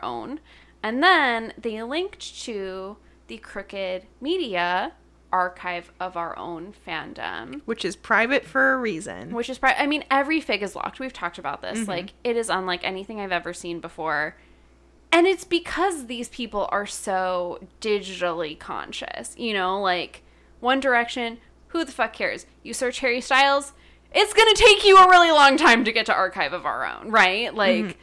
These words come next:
Speaker 1: so many other things are gonna come up beforehand. Um, but they also, in pointing out that there was a fandom, described it as super creepy.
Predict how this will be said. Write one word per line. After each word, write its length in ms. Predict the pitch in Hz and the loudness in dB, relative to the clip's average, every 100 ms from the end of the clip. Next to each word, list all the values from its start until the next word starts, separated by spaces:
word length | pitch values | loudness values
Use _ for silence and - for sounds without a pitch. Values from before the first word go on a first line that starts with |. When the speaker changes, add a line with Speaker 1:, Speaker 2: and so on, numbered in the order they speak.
| - | -14
Speaker 1:
so 240 | - 320 | 0 4
many 220 | 294 269 208 | 4 4 2
other 160 | 196 | 0
things 240 | 202 185 180 | -4 -6 -6
are 80 | |
gonna 160 | 175 160 | -6 -8
come 200 | 220 170 | -8 -6
up 140 | 127 | -6
beforehand. 680 | - - - - - 95 - - - - - _ | -10 -16 -12 -12 -12 -14 -16 -20 -20 -20 -20 _
Um, 840 | 226 226 208 185 175 156 120 214 - _ _ _ _ 202 | 2 4 4 2 -2 -8 -16 -18 -20 _ _ _ _ -4
but 340 | 247 226 208 - 202 | 2 4 4 -2 -12
they 880 | 226 220 226 233 240 240 240 233 247 _ _ _ _ | -8 -4 -4 -2 -2 -2 -4 -6 -10 _ _ _ _
also, 1040 | 226 240 285 - 226 185 175 170 175 202 240 _ _ _ _ _ _ | -2 0 -2 -2 0 2 2 0 -4 -8 -12 _ _ _ _ _ _
in 260 | - 226 208 | -10 -8 -8
pointing 540 | - 254 247 214 196 | -8 -6 -6 -6 -4
out 480 | 311 320 202 185 180 | -2 0 2 0 -2
that 220 | 208 175 | -6 -8
there 280 | 185 170 170 | -6 -6 -6
was 520 | 175 170 151 156 190 - | -8 -8 -8 -10 -14 -18
a 60 | |
fandom, 920 | 190 - 160 151 175 123 113 143 247 247 _ _ _ _ - | -20 -16 -14 -12 -10 -8 -8 -10 -12 -14 _ _ _ _ -14
described 480 | 220 - 208 208 214 | -10 -4 -2 -2 -4
it 80 | |
as 460 | - 175 165 185 - _ | -4 -2 -4 -6 -12 _
super 1400 | - - - 294 302 302 294 285 277 262 240 208 - 175 | -10 -8 -6 -4 -4 -6 -6 -6 -6 -6 -4 -4 -6 -10
creepy. 640 | - 196 - - 143 302 | -10 -14 -12 -12 -12 -12